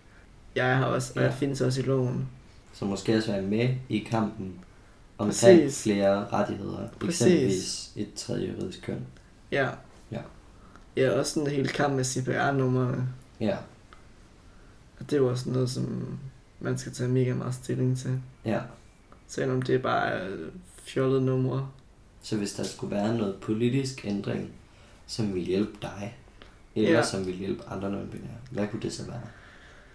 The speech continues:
Speaker 1: Det er meget sådan det juridiske. Altså, det er, at vi, vi bliver, vi kan sætte kryds ved, at vi er, vi ikke skal sætte kryds ved mand eller kvinde. Vi kan
Speaker 2: Ja.
Speaker 1: sætte kryds ved noget andet, eller jeg ved ikke lige, hvad den kategori skulle hedde.
Speaker 2: Ja.
Speaker 1: Øhm,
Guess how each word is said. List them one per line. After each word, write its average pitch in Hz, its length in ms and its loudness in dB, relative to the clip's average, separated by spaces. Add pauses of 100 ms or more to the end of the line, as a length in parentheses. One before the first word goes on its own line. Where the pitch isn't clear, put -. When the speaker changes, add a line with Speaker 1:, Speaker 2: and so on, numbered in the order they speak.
(340)
Speaker 1:
Det 190 80 8
er 190 60 10
meget 165 320 6
sådan 156 220 4
det 147 120 2
juridiske. 135 720 4 (160)
Altså, - 200 -8
det 165 180 6
er, 151 120 6
at 139 300 2
vi, 139 180 2 (360)
vi 139 140 0
bliver, 131 340 2
vi 131 120 4
kan 131 340 2
sætte 127 220 0
kryds - 340 0
ved, 139 140 2
at 123 100 2
vi 123 80 0
er, 127 280 2
vi 139 80 0
ikke 139 120 -2
skal 139 120 -6
sætte 131 200 0
kryds - 260 -2
ved 113 60 -2
mand 131 140 2
eller 123 140 -2
kvinde. 151 500 -2 (100)
Vi 143 80 -4
kan 135 100 0
Speaker 2:
Ja. 120 80 4
Speaker 1:
sætte 127 140 2
kryds 135 320 -6
ved 123 180 2
noget 120 420 -2
andet, 127 380 2
eller 127 180 -2 (640)
jeg 143 60 0
ved - 20 4
ikke 131 140 6
lige, 135 120 6
hvad 135 100 4
den 131 100 4
kategori 139 320 0
skulle 131 300 -2
hedde. 143 280 -2 (880)
Speaker 2:
Ja. 117 100 0 (420)
Speaker 1:
Øhm, 135 680 0